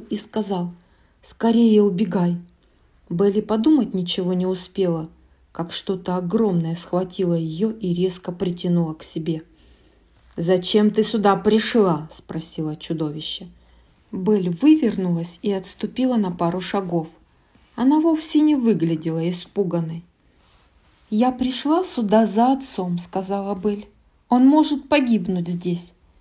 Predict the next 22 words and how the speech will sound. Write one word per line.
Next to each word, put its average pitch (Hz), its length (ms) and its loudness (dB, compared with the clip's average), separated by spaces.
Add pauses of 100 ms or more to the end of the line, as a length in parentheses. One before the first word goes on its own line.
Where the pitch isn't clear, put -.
(160)
Я 262 320 2
останусь 170 600 -4
вместо 180 440 -6
него". 170 380 -6 (960)
Чудовище 247 800 -2
охватила 240 640 -2
надежда, 202 720 -2 (400)
но 196 260 -2
оно 240 240 2
постаралось 214 720 -4
спрятать 269 640 -4
её 180 320 -4 (440)
в - 80 -20
самый 311 400 2
дальний 226 540 2
угол 233 340 0
своей 190 440 -6
души. 180 500 -10 (640)
Пусть 349 300 0
лучше 202 380 -2
девушка 202 480 0
уходит. 180 720 0